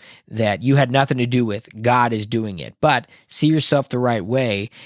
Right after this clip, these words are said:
and you will start to see these shifts happening. Just your mentality will be different. Things that you used to get caught up in mentally before,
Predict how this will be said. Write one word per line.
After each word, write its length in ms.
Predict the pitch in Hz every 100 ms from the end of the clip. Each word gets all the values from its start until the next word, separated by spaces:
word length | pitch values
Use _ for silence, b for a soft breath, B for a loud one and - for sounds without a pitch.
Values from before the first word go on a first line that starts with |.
| B 113
and 480 | 110 107 104 101 -
you 220 | 110 139
will 80 | 139
start 240 | 131 113
to 60 | 117
see 240 | 127 120
these 200 | 110 107
shifts 440 | - 139 113 -
happening. 480 | - 123 120 98 78
Just 260 | 104 127 -
your 120 | 139
mentality 680 | 131 104 - - 135 127 113
will 140 | 107
be 160 | 104 101
different. 440 | 107 110 - 107
Things 380 | - 143 139 127
that 220 | 127 120
you 100 | 120
used 240 | 117 120 -
to 80 |
get 180 | 113 110
caught 220 | - 123
up 220 | 120 113 120
in 180 | 113
mentally 360 | 113 113 - 117
before, 360 | 110 - 120